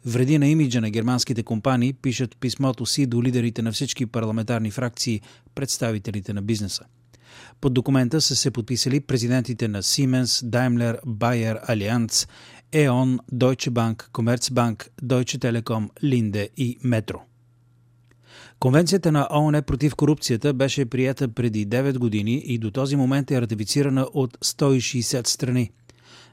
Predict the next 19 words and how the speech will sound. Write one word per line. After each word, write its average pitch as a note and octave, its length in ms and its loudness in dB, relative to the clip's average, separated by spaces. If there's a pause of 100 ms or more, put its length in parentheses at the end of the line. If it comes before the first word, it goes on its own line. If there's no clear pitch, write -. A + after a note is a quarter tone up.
(140)
Германия C#3 460 4
не C#3 120 6
е D3+ 60 4
сред B2 260 2
тях B2+ 320 0
и D#3 140 -2
в A2+ 60 -8
това C3+ 180 2
отношение A#2+ 600 0 (320)
остава C#3 440 4
в - 60 -6
компанията C3+ 600 2
на A#2 80 2
страни C3+ 340 0
като A#2+ 220 -2
Сирия A#2+ 520 2
и B2 160 -2
Саудитска B2 560 0
Арабия, G2+ 380 -4